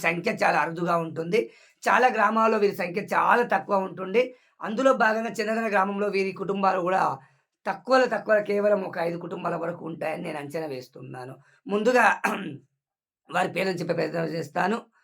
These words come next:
మరి భాషయ్య, మరి భాషయ్య వాళ్ళ తమ్ముడు బసవం వాళ్ళ భర్త, తర్వాత శిప్ప భద్రయ్య గారు, తర్వాత శిప్ప రఘునందన్ గారు. మరి <clears throat> వీరు, వీరిని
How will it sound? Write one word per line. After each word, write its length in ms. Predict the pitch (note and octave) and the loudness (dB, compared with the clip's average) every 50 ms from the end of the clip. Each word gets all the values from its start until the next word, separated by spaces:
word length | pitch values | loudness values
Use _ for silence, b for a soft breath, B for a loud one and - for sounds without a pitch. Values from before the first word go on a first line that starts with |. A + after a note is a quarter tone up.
| _ _ _ _ _ | _ _ _ _ _
మరి 240 | - G3 G#3 A3 G#3+ F#3+ E3+ E3+ b b b - | -4 -2 0 0 0 -2 -2 -6 b b b -6
భాషయ్య, 540 | F3 F3+ F3 F#3 G3+ - B3 A3+ A3 G#3+ G#3+ A3+ B3 - - _ _ _ _ _ _ _ _ _ | 0 2 4 4 4 2 0 0 0 0 0 -2 -2 -4 -10 _ _ _ _ _ _ _ _ _
మరి 180 | E3+ F3+ F#3 F#3+ F#3 | -8 -6 -4 -4 0
భాషయ్య 520 | F3+ F3+ F3+ F3+ F3 F#3+ G#3 G3+ G3+ F#3+ | 0 0 0 0 0 0 0 2 2 2
వాళ్ళ 280 | F#3 F#3 F3+ F3 F3 E3+ E3+ E3 E3 E3 E3 D#3+ D#3+ D#3 D#3 D3+ - - _ _ _ _ _ _ - | 2 2 0 0 0 2 2 2 2 2 2 2 0 0 -2 -2 -6 -10 _ _ _ _ _ _ -8
తమ్ముడు 640 | D#3+ E3 F3+ F#3+ G3 F#3+ G3 F#3 F3 F3 - - - | -8 -6 -4 -2 -2 0 0 -2 -4 -6 -8 -12 -8
బసవం 380 | F#3 E3 E3 E3 F#3 F#3+ F#3+ G3 | -6 -4 -4 -4 -4 -4 -4 -4
వాళ్ళ 140 | F#3+ F#3 F3 | -4 -4 -2
భర్త, 320 | E3 D#3+ D#3+ D#3+ - - G3 F3+ - - | -2 -2 -4 -2 -2 -2 -2 -2 -2 -4
తర్వాత 340 | E3+ E3+ E3+ E3+ E3+ E3+ F3+ E3 C#3+ - B B B B - | -6 -4 -4 -4 -4 0 0 0 0 -2 B B B B -12
శిప్ప 280 | - G3+ - - G#3 | -10 -10 -4 -2 -2
భద్రయ్య 420 | G#3 F3+ F3 D#3+ D#3+ F3 F3+ F3+ F#3 | 0 0 -2 -2 -2 -4 -2 -2 -2
గారు, 180 | F#3 F#3 F#3+ G3 F#3 | -2 -2 -2 -2 -4
తర్వాత 220 | F3+ F3 F3+ F#3 | -6 -6 -6 -6
శిప్ప 240 | F3 E3+ D3+ D#3+ F3 | -8 -10 -8 -6 -4
రఘునందన్ 480 | E3+ D#3+ D3+ D3+ D3 C#3+ C#3 C#3 C#3 | -4 -4 -4 -6 -8 -8 -8 -8 -8
గారు. 240 | C#3 B2+ B2+ C3 C3+ - _ _ _ _ _ _ _ _ _ _ _ _ _ _ _ - | -8 -8 -8 -8 -10 -14 _ _ _ _ _ _ _ _ _ _ _ _ _ _ _ -6
మరి 420 | F3 F#3+ G3+ G3+ F#3+ F3+ - - - | -4 -2 0 0 0 -2 -4 -6 -8
<clears throat> 300 | G3+ F#3+ D#3 - - - _ _ - | -8 -8 -8 -10 -14 -18 _ _ -4
వీరు, 220 | F3 G3+ A3 G#3+ G3+ F#3+ - - | -2 2 2 2 2 0 -4 -8
వీరిని 420 | F#3+ F3+ G3 G3 G3 G3+ G#3 G3 | -6 -4 -2 -2 0 0 0 -2